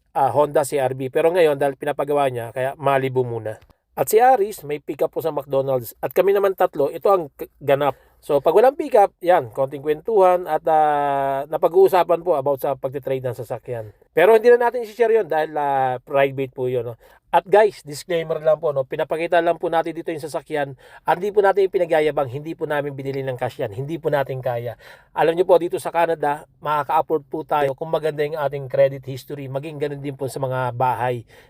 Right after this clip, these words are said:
Ngayon, kung maganda yung credit history nyo, makaka-avail po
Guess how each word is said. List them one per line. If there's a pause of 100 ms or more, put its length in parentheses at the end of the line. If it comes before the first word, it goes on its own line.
Ngayon,
kung
maganda
yung
credit
history
nyo, (320)
makaka-avail
po